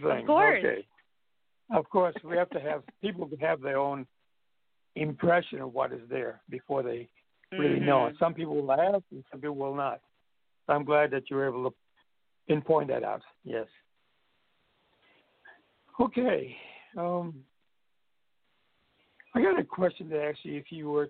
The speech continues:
Speaker 1: to use your imagination. If you were to be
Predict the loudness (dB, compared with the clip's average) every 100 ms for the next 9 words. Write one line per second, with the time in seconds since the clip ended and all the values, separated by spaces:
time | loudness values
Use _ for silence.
0 | -4 -8 -8 -12 _ -10 -4 -4 -4 -2
1 | -2 -2 -2 -2 -2 -6 -12 -18 _ _
2 | _ _ -2 2 4 2 0 -4 -8 -10